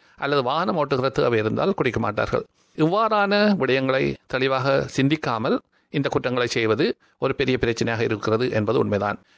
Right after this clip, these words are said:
Code of behavior என்று சொல்லப்படுகிற இந்த ஒழுக்க கோவையை ஒப்பமிட்டவர்கள் சிறு குற்றங்களை கூட செய்ய முடியாது என்பதை தெரிந்து கொண்டுமே இவ்வாறான குற்றங்கள் நடக்கின்றன. ஆனால் இது உள்ள பிரச்சனைகளில் ஒன்று என்னவென்றால், இது சம்பந்தமான தெளிவூட்டல்களை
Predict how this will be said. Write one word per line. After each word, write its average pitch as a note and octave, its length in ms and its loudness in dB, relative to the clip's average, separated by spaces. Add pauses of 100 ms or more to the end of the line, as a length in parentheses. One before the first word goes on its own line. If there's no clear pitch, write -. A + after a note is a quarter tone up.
(100)
Code G3+ 180 0
of F#3 80 0
behavior D3 400 0
என்று B2+ 160 0
சொல்லப்படுகிற B2 520 0 (100)
இந்த B2 180 2 (100)
ஒழுக்க C3 360 0
கோவையை A#2+ 520 2
ஒப்பமிட்டவர்கள் A#2 760 0 (360)
சிறு G3 240 0
குற்றங்களை B2+ 360 0
கூட A#2 200 0
செய்ய C3+ 260 0
முடியாது A2 420 0
என்பதை A2+ 280 2 (140)
தெரிந்து A3+ 320 2
கொண்டுமே A#2+ 360 0
இவ்வாறான A#2+ 440 0
குற்றங்கள் A#2 360 -2
நடக்கின்றன. G#2+ 400 0 (600)
ஆனால் F#3 280 0
இது F#3+ 180 0
உள்ள B3+ 180 2
பிரச்சனைகளில் A#3+ 720 0
ஒன்று F#3+ 400 2
என்னவென்றால், A#2 600 2 (560)
இது G#3+ 160 2
சம்பந்தமான G#3+ 580 0
தெளிவூட்டல்களை D3+ 760 0